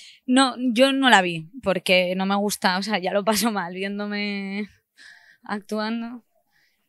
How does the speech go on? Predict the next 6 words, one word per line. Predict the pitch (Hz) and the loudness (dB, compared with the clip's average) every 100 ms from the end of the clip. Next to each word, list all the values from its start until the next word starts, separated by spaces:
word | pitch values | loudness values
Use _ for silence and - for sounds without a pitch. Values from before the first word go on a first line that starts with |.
| _ | _
Em, | - 233 220 214 214 208 214 214 202 196 190 185 185 | 0 2 2 2 0 -2 -4 -6 -6 -8 -10 -12 -12
sí, | - - 285 | -8 0 2
me | 269 | 4
sentí, | 262 226 208 226 196 - | 2 0 0 -2 -4 -8
a | 180 | -2
ver, | 214 220 185 | 0 0 -2